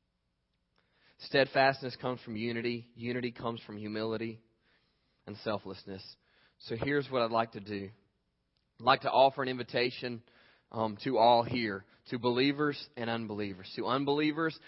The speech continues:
I invite you to come and respond to Christ and confess that you believe in Christ as your Lord and Savior this morning. Confess, call on the name of the Lord. The Scripture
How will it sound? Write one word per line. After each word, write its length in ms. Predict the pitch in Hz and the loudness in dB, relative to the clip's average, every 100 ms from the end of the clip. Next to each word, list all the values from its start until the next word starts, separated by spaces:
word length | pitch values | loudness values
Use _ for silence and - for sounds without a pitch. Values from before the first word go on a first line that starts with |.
| - | -4
I 120 | - 127 | 0 0
invite 360 | 123 131 131 - | 4 6 6 2
you 120 | 131 | -6
to 60 | 117 | -4
come 540 | - 139 143 143 139 _ _ - | 0 2 2 0 -6 _ _ -10
and 60 | 110 | -8
respond 580 | 107 - 131 135 139 | -8 0 4 4 2
to 80 | 131 | -2
Christ 500 | 110 131 131 131 135 - - - | -4 4 6 6 2 -6 -20 -14
and 140 | 107 107 | -10 -6
confess 580 | 120 113 - 139 139 143 - - _ | -6 -6 0 2 2 0 -8 -20 _
that 100 | 110 | -6
you 160 | 120 135 | -2 0
believe 440 | 123 117 127 135 | 0 2 0 0
in 120 | 135 | -4
Christ 600 | 131 123 110 104 - - - _ _ | 2 4 6 4 -2 -18 -20 _ _
as 120 | 107 113 | -8 -4
your 180 | 117 | -2
Lord 240 | 113 113 117 | 0 0 -2
and 80 | 110 | -2
Savior 320 | 113 110 110 | -2 0 -2
this 180 | 110 - | -6 -8
morning. 400 | 107 101 92 95 _ _ _ _ | -6 -6 -8 -14 _ _ _ _
Confess, 520 | 117 113 139 135 135 - - | -10 -6 0 2 2 -4 -4
call 340 | - 131 139 | 4 4 4
on 80 | 135 | 0
the 80 | 127 | -2
name 220 | 123 123 | 0 0
of 60 | 123 | -2
the 60 | |
Lord. 300 | 117 117 113 | 0 0 0
The 60 | 107 | -4
Scripture 360 | - - - | -6 -6 -6